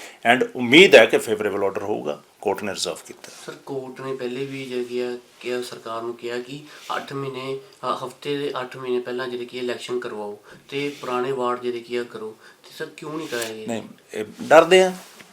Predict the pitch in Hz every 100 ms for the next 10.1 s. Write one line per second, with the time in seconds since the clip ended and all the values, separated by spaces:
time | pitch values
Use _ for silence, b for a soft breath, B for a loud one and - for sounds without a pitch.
0 | - - 135 143 156 143 147 156 139 -
1 | 127 131 127 127 123 120 - - - -
2 | 127 113 - - - 120 123 123 - 143
3 | 185 113 113 135 139 156 143 165 156 -
4 | 127 127 131 127 123 117 147 139 127 131
5 | 127 127 123 117 - B B B 131 -
6 | 170 - 170 156 143 139 135 139 139 135
7 | 143 147 135 139 139 135 135 127 120 123
8 | 117 120 120 113 104 104 107 107 110 110
9 | 113 127 120 117 107 110 101 98 95 98
10 | 92